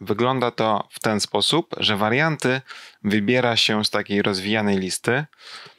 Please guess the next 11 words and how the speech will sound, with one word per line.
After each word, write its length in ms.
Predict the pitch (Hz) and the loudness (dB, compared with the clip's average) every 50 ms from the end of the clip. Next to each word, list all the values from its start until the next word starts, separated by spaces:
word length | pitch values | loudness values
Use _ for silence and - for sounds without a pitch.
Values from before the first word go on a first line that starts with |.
| _ _ - - | _ _ -6 -2
E, 300 | 107 104 104 104 107 110 - | 0 2 2 2 2 0 0
też 180 | - - 202 - | 0 0 0 2
to 120 | - 147 | 2 2
oczywiście 540 | 123 117 123 117 117 110 - - 113 104 82 - - | 2 4 4 2 2 2 2 2 2 2 2 0 -2
działa, 480 | 101 98 87 117 135 151 151 131 120 117 | -2 0 2 4 4 6 6 4 4 2
natomiast, 420 | 113 107 113 110 107 104 - - | 0 -2 -2 -2 -2 -2 -2 -2
e, 260 | 107 98 98 98 98 | 0 0 0 0 0
wygląda 400 | 95 92 98 95 104 101 98 101 | -2 -2 -2 -2 -2 -2 -2 -2
trochę 340 | 98 98 98 95 95 95 95 95 | -2 -4 -2 -4 -4 -4 -4 -4
mniej 380 | 95 95 98 101 110 117 117 | -4 -2 0 2 2 2 0
atrakcyjnie. 720 | 113 107 - 107 - - - - 95 92 98 117 147 165 | 0 -2 -2 -4 -4 -4 -2 -2 -2 0 0 0 0 -2